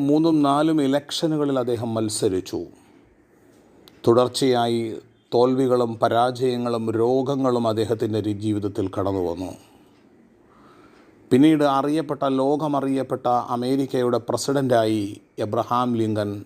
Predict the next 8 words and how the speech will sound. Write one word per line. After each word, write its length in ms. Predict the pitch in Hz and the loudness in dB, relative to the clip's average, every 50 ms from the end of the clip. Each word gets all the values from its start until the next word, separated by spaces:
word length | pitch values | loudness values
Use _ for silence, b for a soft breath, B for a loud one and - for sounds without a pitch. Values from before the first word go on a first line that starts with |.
| - - _ _ _ - _ _ _ - 113 104 | -16 -20 _ _ _ -20 _ _ _ -6 -4 -4
അധികാരത്തിലേക്ക് 800 | 87 104 101 - 127 120 110 110 107 117 92 95 90 - 104 87 | -4 -4 -6 0 0 2 2 2 0 0 -2 -2 -2 -2 -2 -2
വന്നു. 260 | 90 87 90 92 92 - - - _ _ _ _ _ _ _ _ _ _ _ _ _ _ _ _ _ _ _ - - - - - - - - - - - - - - - - | -2 -4 -6 -10 -12 -14 -18 -20 _ _ _ _ _ _ _ _ _ _ _ _ _ _ _ _ _ _ _ -20 -20 -20 -20 -20 -20 -20 -20 -20 -20 -20 -20 -20 -10 0 0
പതനങ്ങളിൽ 600 | 113 98 101 120 127 131 131 127 123 123 120 117 117 | 0 0 2 0 2 2 2 2 4 4 2 2 2
നിന്നും 240 | 113 113 113 113 107 104 107 110 110 117 | 0 0 0 -2 -2 -4 -6 -6 -2 0
തോൽവികളിൽ 600 | 120 123 131 135 135 131 135 127 127 123 117 113 110 110 | 2 4 4 2 4 2 2 2 2 2 2 0 0 -2
നിന്നുമൊക്കെ 500 | 107 107 107 107 104 104 - 113 107 101 104 104 - - - - | -2 -2 -2 -2 -4 -4 -4 -4 -4 -4 -4 -8 -14 -20 -12 -8
നമുക്ക് 260 | 104 110 107 104 - 110 101 - 107 107 | -6 -6 -6 -2 0 0 0 2 0 2
ഒരുപാട് 420 | 107 120 113 117 110 104 101 | 2 2 2 2 2 0 0